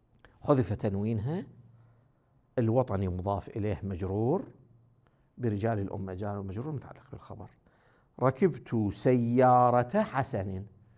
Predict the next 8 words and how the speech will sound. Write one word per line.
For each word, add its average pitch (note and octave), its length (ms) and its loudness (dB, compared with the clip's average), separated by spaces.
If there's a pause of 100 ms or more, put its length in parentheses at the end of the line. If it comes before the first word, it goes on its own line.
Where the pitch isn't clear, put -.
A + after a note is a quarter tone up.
(800)
سيارة A2 800 -2
حسن، F2+ 480 -8 (920)
كنت D3+ 240 -2
تقول D#3 320 2
ركبت G3+ 440 2
سيارة D3+ 1160 6 (160)
مفعول A#2 360 -2
به، A2+ 360 0